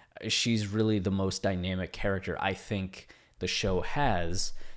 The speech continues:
Though I will say, getting into season <laughs> three versus season two, I'm getting a little bit tired of her,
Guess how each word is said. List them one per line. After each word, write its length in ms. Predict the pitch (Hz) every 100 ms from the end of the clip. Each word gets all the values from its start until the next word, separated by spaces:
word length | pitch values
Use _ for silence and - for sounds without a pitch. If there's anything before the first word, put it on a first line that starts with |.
| -
Though 120 | 135
I 60 |
will 200 | 131 160
say, 480 | 160 - 139 113 76
getting 400 | 62 101 110 123
into 140 | 120 113
season 340 | - 104 98
<laughs> 0 |
three 500 | - - - 143 113
versus 380 | 104 101 - 92
season 360 | - 92 92 85
two, 420 | - 117 95 90 - - - - -
I'm 260 | - 110 117
getting 240 | 120 120
a 60 | 110
little 320 | 107 123 123
bit 220 | 113 95
tired 520 | - 98 98 101 98
of 220 | 92 92 92
her, 580 | - 95 90 90 87